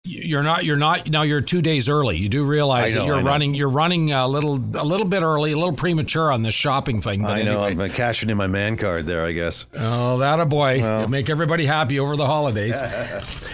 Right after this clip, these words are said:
Speaker 1: Well, I'll tell you what, um, you know, it's amazing, Grant. There's still sports to talk about. Now, it's, uh, it's gonna become lesser and lesser, but unfortunately, the
Speaker 2: Mm-hmm.
Speaker 1: N H L is now on a pause. I'll start with them.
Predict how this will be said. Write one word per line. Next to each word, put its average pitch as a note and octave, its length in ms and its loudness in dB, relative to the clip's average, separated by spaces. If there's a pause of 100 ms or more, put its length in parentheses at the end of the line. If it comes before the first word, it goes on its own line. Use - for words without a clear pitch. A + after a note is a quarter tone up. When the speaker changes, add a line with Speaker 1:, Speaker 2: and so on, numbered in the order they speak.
(120)
Speaker 1:
Well, D3+ 80 0
I'll E3+ 80 0
tell A3 160 2
you G#3 100 4
what, D#3 240 0
um, F3+ 340 0
you F#3+ 160 -2
know, B3+ 180 2
it's G3+ 120 -2
amazing, G3+ 380 0
Grant. D3+ 280 0
There's C#3+ 160 -2
still E3 220 0
sports F3 460 0
to B2 80 -4
talk D3 280 0
about. G#2+ 260 -2
Now, A#2 240 -2
it's, - 200 -2
uh, A2+ 260 0
it's G#2+ 240 -4
gonna - 220 -2
become C#3 400 -2
lesser C3 320 0
and A2+ 80 -2
lesser, B2 300 -2
but B2 160 -2
unfortunately, D3+ 680 -2
the B2 80 0
Speaker 2:
Mm-hmm. - 80 0
Speaker 1:
N C#3+ 80 0
H D3+ 220 -2
L D3 200 0
is A2 140 0
now C3 140 0
on C3 100 0
a A2 80 -2
pause. B2+ 340 -2
I'll G2+ 120 -2
start C3 280 -2
with A2 140 -4
them. C3 300 -2